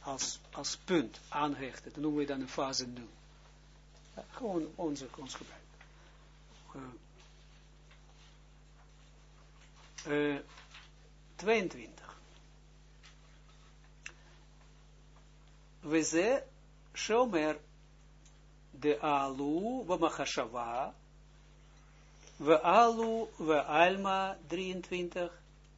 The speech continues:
de ati, dubbele punt.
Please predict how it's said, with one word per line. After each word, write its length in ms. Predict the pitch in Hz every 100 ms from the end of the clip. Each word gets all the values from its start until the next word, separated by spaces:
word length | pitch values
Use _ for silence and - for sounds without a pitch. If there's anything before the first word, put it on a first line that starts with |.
| - - - - - -
de 200 | 247 -
ati, 540 | 151 143 - 139 139 - - - -
dubbele 300 | 147 139 131
punt. 340 | - 120 117